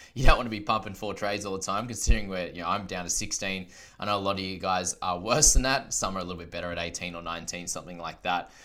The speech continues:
People's squad are at eighteen there. So something to think about. The wing fullback position is really tough, and I'll go through that in this video as well. But, you know, do you wanna be spending multiple trades there?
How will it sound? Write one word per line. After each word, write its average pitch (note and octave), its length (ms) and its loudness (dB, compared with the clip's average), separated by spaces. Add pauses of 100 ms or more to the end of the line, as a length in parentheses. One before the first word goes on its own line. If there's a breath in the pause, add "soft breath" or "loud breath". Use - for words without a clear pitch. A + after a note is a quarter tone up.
(160 loud breath)
People's F#2+ 240 -4
squad F2 220 -8
are F2 80 -4
at E2+ 120 -4
eighteen E2+ 300 -8
there. E2 220 -8
So F2+ 280 -2 (720)
something B2 240 0
to A#2 60 -6
think A#2 140 -2
about. A2+ 180 4
The A2 80 -2
wing C3 140 -6
fullback C3+ 280 2
position A#2 280 -6
is G2 80 -8
really G2+ 160 -4
tough, F#2+ 380 0
and F#2+ 220 -10
I'll F#2+ 160 -2
go G#2+ 140 -2
through G#2 200 -10
that F#2 200 -2
in F2+ 80 -8
this F2 140 -6
video F#2 240 -6
as E2 120 -10
well. F#2+ 220 0
But, F2+ 300 0 (340 loud breath)
you G#2+ 80 -8
know, F#2+ 60 -6
do G2+ 80 -2
you G2+ 100 -4
wanna G2 140 -2
be F#2 80 -6
spending F#2+ 360 -4
multiple F#2 340 -6
trades G#2 340 -2
there? D#3+ 340 0